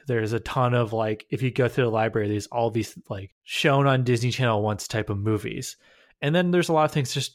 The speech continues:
missing. Like, there's no Indiana Jones on there. Why? Like, why why are so many Fox properties sort of omitted out of this library? Why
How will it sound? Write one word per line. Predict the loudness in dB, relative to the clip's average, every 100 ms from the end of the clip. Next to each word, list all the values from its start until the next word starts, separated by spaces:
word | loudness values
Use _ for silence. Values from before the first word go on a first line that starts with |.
| -10
missing. | -8 -2 -2 0 -2 -2 -4 -4
Like, | -4 -2
there's | -2 2
no | 4 4
Indiana | 4 2 2
Jones | 2 2 0 -2
on | -6 -8
there. | -10 -12 -16 _ _ _ _ _
Why? | 4 4 2 -4 -10 -16 _ _ _ _ _
Like, | -8 -2
why | 2 4 4 4 2 0 -10 -6
why | 0 0
are | 0
so | 0 0
many | 2
Fox | -2 -2 0 0 -4 -10 -10 -14 -6
properties | -2 -2 -2 -2 -2 -4
sort | -4
of | -2
omitted | -4 -4 -2 -2 -4 -8 -6
out | -4
of | -4
this | -6
library? | -6 -6 -6 -6
Why | -4 -2 0 0 0 -4